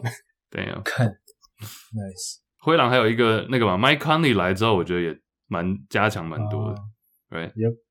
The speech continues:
Speaker 2: 因为那时候，呃，Mike Conley 自己打得不错，然后之前就有跟狗贝尔搭配了，所以是
Speaker 1: Yeah, yeah.
Speaker 2: 知道他的说明书了，知道怎么用。
Speaker 1: 我觉得这，这个很重要，因为我，我有看到最近也是有人在报道说，就是 Conley 跟狗贝尔回去打他们之前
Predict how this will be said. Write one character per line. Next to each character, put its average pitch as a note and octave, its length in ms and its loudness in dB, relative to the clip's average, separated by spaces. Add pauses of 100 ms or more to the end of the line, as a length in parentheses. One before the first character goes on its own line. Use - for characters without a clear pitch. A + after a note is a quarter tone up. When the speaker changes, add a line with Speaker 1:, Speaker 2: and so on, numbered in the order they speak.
(180)
Speaker 2:
因 G#2+ 60 0
为 A#2 60 0
那 B2 100 0
时 A#2 100 0
候， A#2+ 100 4
呃， C#3+ 680 -6
Mike D3+ 160 4
Conley F#3 240 4
自 F3+ 100 2
己 D3 60 4
打 F#2 140 2
得 F#2 60 2
不 G#2 80 -4
错， G#2+ 240 2
然 F#2+ 120 2
后 A2 260 2 (100)
之 C3+ 120 -4
前 B2+ 120 2
就 C3+ 80 4
有 A2+ 80 4
跟 A2 140 0
狗 F#2 160 2
贝 A2+ 140 2
尔 F#2+ 80 2
搭 F#2 240 0
配 G#2 180 -6
了， - 220 -10
所 G2 180 -2
以 F2+ 60 0
是 F#2+ 220 0
Speaker 1:
Yeah, F#2+ 300 -4
yeah. - 160 -6
Speaker 2:
知 A#2 60 -2
道 A#2 120 4
他 B2 100 -2
的 A2 100 0
说 A2+ 300 2
明 F#2 200 -2
书 F2 360 -4
了， - 160 -14 (340)
知 - 80 -8
道 F#2+ 100 0
怎 F2 120 -8
么 D2+ 100 -10
用。 E2 180 -8 (500)
Speaker 1:
我 A#2+ 120 -2
觉 B2 80 0
得 D3+ 80 2
这， D3+ 120 -10 (180)
这 G3+ 100 2
个 E3 80 4
很 G2+ 140 0
重 B2+ 200 2
要， B2+ 160 6
因 D3 60 2
为 D3 60 2
我， G#2 200 0
我 B2 200 2
有 G#2+ 80 4
看 B2 100 0
到 B2 140 4
最 A#2+ 160 2
近 A2+ 120 0 (360)
也 G2+ 160 -10
是 A2+ 120 0
有 G#2 160 6
人 F#2 160 -4
在 G#2 200 0
报 A2+ 200 4
道 F2+ 200 -4
说， F#2+ 340 -4
就 G2 100 -8
是 F#2 280 -8 (300)
Conley E3 340 6
跟 C#3+ 140 4
狗 G#2+ 160 6
贝 A#2 100 4
尔 A#2+ 60 4
回 G#2 180 0
去 B2+ 160 2
打 F#2+ 240 2
他 G2+ 80 -2
们 A2 160 -2
之 A2 160 -6
前 F#2+ 200 -6